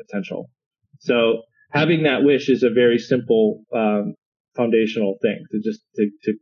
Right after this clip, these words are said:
keep that wish, to think about it, and, and keep it at the, the forefront of your mind. So, um,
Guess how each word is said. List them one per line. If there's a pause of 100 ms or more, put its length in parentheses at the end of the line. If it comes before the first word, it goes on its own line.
(320)
keep
that
wish,
to
think
about
it, (160)
and, (140)
and
keep
it
at
the, (140)
the
forefront
of
your
mind. (1700)
So,
um,